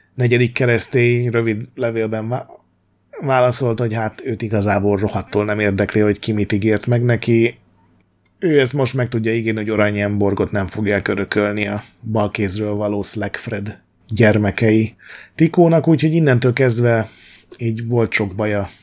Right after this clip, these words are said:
szerencsétlennek. Ekkor kezdtek elterjedni pletykák arról, hogy Tri-,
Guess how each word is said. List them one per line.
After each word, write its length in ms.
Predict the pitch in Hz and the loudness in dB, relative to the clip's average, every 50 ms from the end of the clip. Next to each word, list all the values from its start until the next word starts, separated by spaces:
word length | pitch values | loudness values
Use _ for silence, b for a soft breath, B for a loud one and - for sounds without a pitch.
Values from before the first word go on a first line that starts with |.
| b b b b b b b _ _ | b b b b b b b _ _
szerencsétlennek. 1040 | - - 127 123 131 127 123 120 143 139 127 135 147 143 147 147 151 156 156 - - B B B B B B B B B B B B B B B - - | -4 -2 0 0 0 0 0 2 2 2 2 2 2 0 2 2 2 2 0 0 -6 B B B B B B B B B B B B B B B -12 -4
Ekkor 500 | - 156 135 - - 147 139 127 127 127 - _ _ _ _ _ _ _ _ _ _ _ _ _ _ _ - - | -2 -2 -2 -2 0 2 2 2 2 0 -6 _ _ _ _ _ _ _ _ _ _ _ _ _ _ _ -10 -6
kezdtek 340 | - 131 110 - 127 120 | -4 -4 -2 -2 -2 0
elterjedni 540 | 131 123 120 120 127 120 123 120 117 123 123 | 0 0 0 2 2 2 2 2 2 0 -2
pletykák 460 | 117 - 131 120 - - 123 110 - | -2 0 0 0 0 0 -2 -2 0
arról, 280 | - 123 120 117 117 117 | 0 0 0 2 0 0
hogy 180 | 113 117 113 - | 0 0 -2 -2
Tri-, 240 | - - 127 123 | -2 -4 -4 -4